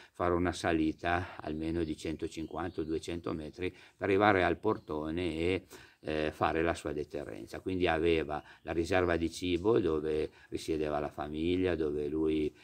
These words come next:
dormiva durante la notte in basso, e poi ogni volta doveva fare questa salita. Allora servono accorgimenti, bisogna agire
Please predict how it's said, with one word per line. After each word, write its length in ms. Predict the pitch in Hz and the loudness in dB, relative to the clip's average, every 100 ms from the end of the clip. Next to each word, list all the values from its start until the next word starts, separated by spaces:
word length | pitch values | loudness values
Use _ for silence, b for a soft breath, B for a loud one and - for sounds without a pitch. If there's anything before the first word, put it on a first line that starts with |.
| b b - | b b -8
dormiva 540 | 85 80 82 87 82 | -4 -2 0 2 2
durante 420 | 82 82 80 80 | 2 2 0 0
la 160 | 85 80 | -2 0
notte 300 | 87 85 98 | 0 0 0
in 140 | 107 | 2
basso, 360 | 107 104 110 - | 4 4 2 -2
e 60 | |
poi 240 | 135 98 87 | 2 2 4
ogni 220 | 95 117 | 4 4
volta 420 | 95 90 80 92 | 6 4 4 0
doveva 240 | 90 85 78 | 0 0 -2
fare 220 | 80 73 | -8 -10
questa 260 | 73 - | -12 -14
salita. 420 | - - - - - | -18 -14 -12 -10 -6
Allora 260 | - 95 | -4 -4
servono 760 | - - 98 90 98 120 127 127 B B | -4 2 2 2 2 2 2 0 B B
accorgimenti, 840 | 76 101 90 80 104 82 78 80 | -4 0 0 2 2 2 -2 -4
bisogna 440 | 101 82 82 82 82 | -2 -2 -2 -2 -4
agire 760 | - 90 87 120 123 85 80 | -4 -4 -2 4 6 6 2